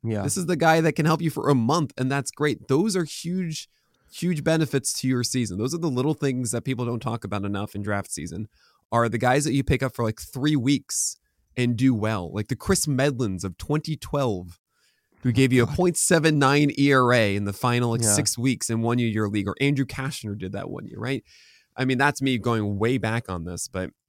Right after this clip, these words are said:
Speaker 2: those are huge impact players. And it's not just at the end of the year, it's also in the beginning. You know, if you had Eric Lauer out of the gate last year, he had that one eight nine E R A that we talk about, or the sub two.
Speaker 1: Yeah.
Speaker 2: For the first, like, five, six starts, that was huge.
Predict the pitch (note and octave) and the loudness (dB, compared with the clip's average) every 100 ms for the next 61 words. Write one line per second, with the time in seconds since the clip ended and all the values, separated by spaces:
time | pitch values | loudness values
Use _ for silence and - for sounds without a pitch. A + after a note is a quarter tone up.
0 | _ _ A2 C#3 E3+ D#3+ C#3+ - E3 D3+ | _ _ 2 6 6 4 0 -2 0 0
1 | C#3 C#3+ C3+ A2 - A#2 G#2 F#2+ F#2+ - | 0 -2 -2 -4 -4 -4 -4 -4 -8 -10
2 | - A2+ A2 - D#3+ D#3+ - C3+ C3+ C#3+ | -8 -4 -2 0 0 0 -2 -2 0 0
3 | G#2+ G2 G2 G2 - B2+ C3 B2+ G#2+ A2+ | -2 -2 -4 -4 -6 -4 -4 -4 -4 -6
4 | G2 F#2 G#2 F2+ F2 - _ _ _ - | -6 -6 -6 -6 -10 -16 _ _ _ -6
5 | A2+ A2+ C#3 - D3 - A#2+ C3 C3+ - | -2 0 0 2 0 2 2 2 2 0
6 | A#2 A2+ G#2+ G#2 A2+ G2+ F#2 G2+ G2 F#2 | -2 -2 -4 -2 -2 -4 -6 -6 -6 -6
7 | G2+ G#2+ G#2+ G2+ G2 G2 G#2 G#2+ G2+ G#2+ | -6 -4 -4 -4 -4 -4 -2 -2 -2 0
8 | G#2+ G#2+ G#2+ A2 A2 A#2+ B2 B2+ C3 C#3 | 0 0 0 -2 -2 -4 -4 -4 -4 -2
9 | C3 G2 F#2 - G2 - B2 C3+ - _ | -2 -2 -4 -6 -6 -2 -2 -2 -8 _
10 | _ _ B2+ A2+ A2+ _ _ _ _ _ | _ _ -6 -4 -6 _ _ _ _ _
11 | _ - C#3 D3 D3 D3 - D3+ D3 D#3+ | _ -2 0 2 2 0 -2 -2 -2 -4
12 | - E3+ D3 D3 E3 - A#3+ G3 A2 | -4 -4 -2 0 2 2 2 0 -2